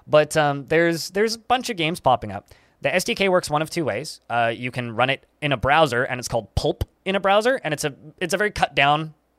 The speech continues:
version of their S D K where it has Lua code, and you can just, like, dr-, drag and drop assets into the web browser, and you can make a little functional game in a couple of minutes, um,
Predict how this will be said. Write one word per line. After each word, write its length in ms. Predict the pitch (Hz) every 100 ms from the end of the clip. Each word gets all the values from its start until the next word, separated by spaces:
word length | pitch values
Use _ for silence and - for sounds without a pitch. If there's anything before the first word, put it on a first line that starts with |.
| _
version 280 | 143 147 156
of 40 | 147
their 120 | 147
S 100 | 139
D 80 | 139
K 160 | 139
where 140 | 139 131
it 40 |
has 140 | 123 110
Lua 220 | 151 151
code, 340 | 151 143 135 131
and 200 | 123 117
you 80 | 117
can 140 | 120
just, 160 | 110 113
like, 180 | 107
dr-, 400 | - 135 - 127
drag 220 | 120 123 120
and 80 |
drop 240 | 117 107 -
assets 380 | 135 131 127 -
into 180 | 135 117
the 60 |
web 160 | 123 127
browser, 240 | 135 127
and 160 | 127 160
you 80 | 240
can 160 | 285
make 200 | 202 220
a 20 | 190
little 160 | 160
functional 360 | 165 165 156 127
game 200 | 131 131
in 80 | 107
a 20 |
couple 220 | 120 110
of 60 | 101
minutes, 340 | 95 - - _ _ _ _ _
um, 500 | 117 113 104 101 101